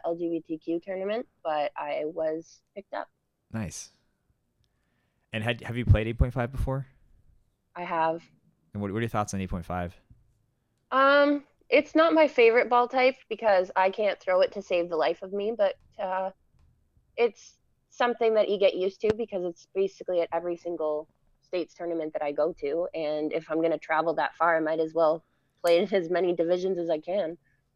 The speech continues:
Speaker 2: Yeah, might as well get your money's worth, especially if, uh, if you're coming from as far as you, especially for, like, Vegas, like, you kinda have to just play everything,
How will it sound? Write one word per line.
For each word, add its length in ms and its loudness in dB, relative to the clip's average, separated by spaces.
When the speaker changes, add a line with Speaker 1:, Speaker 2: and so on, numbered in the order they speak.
Speaker 2:
Yeah, 200 -2
might 100 -6
as 60 -8
well 60 -8
get 160 -14
your 80 -8
money's 180 -4
worth, 320 -6
especially 380 -8
if, 160 -8
uh, 220 -4
if 60 -20
you're 60 -12
coming 300 -8
from 360 -8
as 100 -14
far 160 -6
as 100 -6
you, 220 -4
especially 260 -4
for, 100 -2
like, 140 0
Vegas, 380 -2
like, 140 -8
you 60 -8
kinda 180 -4
have 180 -4
to 80 -10
just 140 -10
play 160 -2
everything, 440 -6